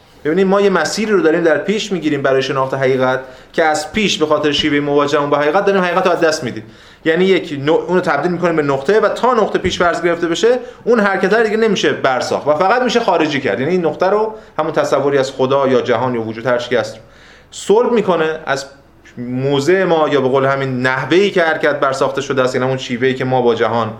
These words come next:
با حقایق، با دانش مواجه می‌شیم، جوریه که تا دربارش می‌خوایم صحبت کنیم، همون لحظه این از دست میره. یعنی هیچ راه دیگری، چنان اینو صلب می‌کنیم که هیچ راهی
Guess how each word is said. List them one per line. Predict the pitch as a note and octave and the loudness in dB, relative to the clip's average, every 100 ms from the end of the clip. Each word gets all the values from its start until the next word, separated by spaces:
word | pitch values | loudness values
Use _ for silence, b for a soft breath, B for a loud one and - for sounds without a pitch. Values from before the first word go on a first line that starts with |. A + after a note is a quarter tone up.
| - | -6
با | B2 | -2
حقایق، | A2+ G#2+ A2+ B2 B2 G#2+ | 0 0 2 2 2 0
با | A2+ | 0
دانش | A2+ A#2 A#2 | 0 0 -4
مواجه | A#2 A2 A2+ | -2 -2 -2
می‌شیم، | A2+ D#3 G3 B B B | -6 -6 -8 B B B
جوریه | - A3 B3 | -4 0 2
که | A#3+ | 0
تا | B3 - B3+ | -2 0 2
دربارش | A3+ F#3+ F#3 F3+ | 2 2 2 0
می‌خوایم | F3+ F3 | -2 -2
صحبت | F3 F#3 F3+ | 0 0 2
کنیم، | G3 | 2
همون | G#3+ G#3+ G3 | 2 2 2
لحظه | F3 F3+ | 2 0
این | F#3 | 0
از | D3+ | 2
دست | D#3 D3+ | 0 0
میره. | C#3 G#2 | -4 -2
یعنی | A2+ C#3 D#3 B B B B B B | -2 -2 -6 B B B B B B
هیچ | - G#3 G#3 | -6 -2 2
راه | G#3+ G#3+ | 2 2
دیگری، | A3 F#3 G3+ G#3 | 2 2 2 0
چنان | G#3 G3 F#3+ | -2 -2 0
اینو | A#3 G#3 | 2 0
صلب | - F3 D#3+ | 2 0 0
می‌کنیم | F3+ F#3+ G3+ | -2 -2 0
که | |
هیچ | G3+ G3+ | 0 0
راهی | G3 G#3 G#3 | 2 2 0